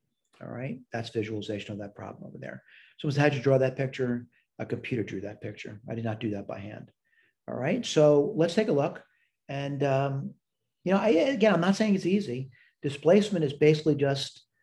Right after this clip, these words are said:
you know, a delta. That's all it is. So let me just say it. Displacement is a straight line distance between, yeah. So basically what I gotta do is, you know, find out what the distance is between those two,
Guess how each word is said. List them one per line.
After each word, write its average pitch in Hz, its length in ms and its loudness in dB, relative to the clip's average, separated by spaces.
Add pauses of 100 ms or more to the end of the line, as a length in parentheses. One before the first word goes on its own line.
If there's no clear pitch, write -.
(300)
you 135 80 0
know, 135 160 4
a 135 60 4
delta. 135 580 0
That's - 120 -8
all 143 160 2
it 160 80 4
is. - 380 -4 (300)
So 131 600 2
let 151 120 4
me 190 60 4
just 180 180 0
say 139 120 6
it. 123 100 -2
Displacement 151 840 -2
is 127 160 -6
a 120 40 -8
straight 143 280 0
line 127 160 0
distance 139 400 0
between, 123 600 -2 (340)
yeah. 269 240 -2 (200)
So 190 120 2 (180)
basically 220 260 4
what 185 140 4
I 160 60 6
gotta 151 180 6
do 185 240 4
is, - 360 -2 (600)
you 147 100 -6
know, 131 280 -4 (720)
find 156 180 4
out 165 100 6
what 170 140 4
the 175 80 4
distance 190 420 2
is 139 100 -2
between 117 340 -4
those 110 200 -4
two, 110 180 -10